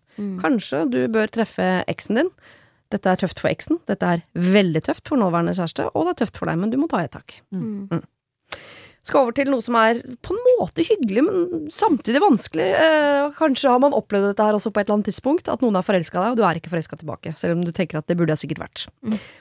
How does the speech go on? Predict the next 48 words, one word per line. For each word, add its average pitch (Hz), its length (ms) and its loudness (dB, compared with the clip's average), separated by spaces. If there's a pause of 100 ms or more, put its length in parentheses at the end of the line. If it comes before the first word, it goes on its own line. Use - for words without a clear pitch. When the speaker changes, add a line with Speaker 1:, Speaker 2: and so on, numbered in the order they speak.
Speaker 2:
Morten 175 300 -2
skriver, - 260 -4 (300)
"Hei, 403 160 2 (240)
bestekompisen 240 640 -2
min 330 160 2
fortalte 214 400 0
meg 262 120 4
i - 40 -4
fylla 202 160 0
at - 160 -6
han 175 80 2
er 185 80 -2
forelsket 180 320 2
i 269 80 4
meg, 381 80 2 (240)
og 285 160 4
har 339 100 2
vært - 140 -4
det 175 140 2
i 220 40 -2
flere 190 240 -2
år. 330 220 6 (480)
Jeg 165 100 4
er 180 60 4
veldig 180 240 2
glad 170 160 6
i 220 80 4
han, 370 180 2
men 247 160 2
kan 220 200 0
på - 180 -6
ingen 220 260 4
måte 220 240 2
gjengjelde 170 460 2
de 180 160 -6
følelsene. - 460 -4 (120)
Hva 262 160 4
gjør 294 220 2
jeg? 381 80 -8 (220)
Jeg 277 60 -2
vil 285 120 4
jo - 20 -2
ikke 320 140 -4
såre 262 240 4
han, 381 100 0
og - 80 -2
jeg 247 60 2
vil 262 100 0